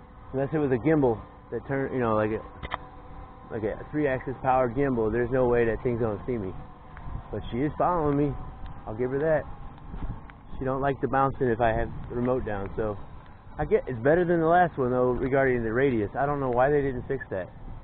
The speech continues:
You know, it doesn't make any sense to me. But you figured they'd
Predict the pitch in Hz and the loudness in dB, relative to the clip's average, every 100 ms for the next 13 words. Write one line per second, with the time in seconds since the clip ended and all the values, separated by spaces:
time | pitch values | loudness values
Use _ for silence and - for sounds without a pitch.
0 | - - - - - - - - - - | -14 -10 -8 -6 -6 -6 -8 -12 -12 -16
1 | - - 120 123 127 123 - - 110 117 | -18 -12 -6 -2 -2 -2 -8 -12 -8 -4
2 | 127 120 117 117 131 123 127 - 101 92 | -2 -2 -2 -2 -2 -2 -6 -8 -8 -8
3 | 85 - - - - - - - - - | -10 -16 -20 -20 -20 -20 -20 -20 -20 -20
4 | - - - - - 107 104 - - - | -20 -20 -20 -20 -8 -6 -6 -10 -20 -18
5 | - 113 151 139 131 123 | -12 -6 -4 -2 -2 -2